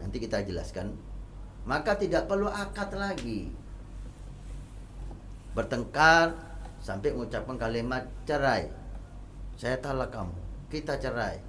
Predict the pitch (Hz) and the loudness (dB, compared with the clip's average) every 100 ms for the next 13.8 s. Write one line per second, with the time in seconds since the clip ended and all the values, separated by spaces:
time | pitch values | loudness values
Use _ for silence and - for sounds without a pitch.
0 | - - 139 - 110 131 139 135 123 113 | -8 -4 -2 0 -2 -2 -4 -2 -2 -2
1 | 87 - - - - - - - - - | -2 -8 -10 -10 -10 -10 -12 -10 -10 0
2 | 131 127 208 185 - 135 101 - - - | 0 4 2 2 0 2 0 -2 -8 -10
3 | - - - - - - - - - - | -10 -12 -12 -10 -10 -10 -12 -14 -10 -10
4 | - - - - - 113 120 123 135 160 | -8 -10 -12 -10 -4 2 4 6 6 6
5 | 143 107 101 117 92 90 82 - - - | 4 4 2 2 0 -4 -6 -8 -10 -10
6 | - - - - - - - - 127 185 | -10 -10 -10 -10 -10 -12 -10 2 8 8
7 | 180 233 262 254 240 - 240 233 240 202 | 8 6 6 4 0 -4 -4 -2 -2 -2
8 | 185 190 117 87 - - - - - - | 2 2 2 0 -6 -10 -12 -12 -10 -10
9 | - - - - - - - - - - | -10 -12 -12 -10 -10 -10 -12 -12 -10 -10
10 | - - 160 170 - 190 202 165 170 135 | -8 2 6 6 8 6 8 8 6 8
11 | 135 110 104 101 107 127 127 110 - - | 8 8 6 4 2 4 4 4 0 -6
12 | - - - 120 135 - 151 165 233 113 | -10 -10 0 4 4 4 4 4 4 2
13 | 107 - 98 - - 135 117 147 | 0 0 -4 -4 0 0 4 4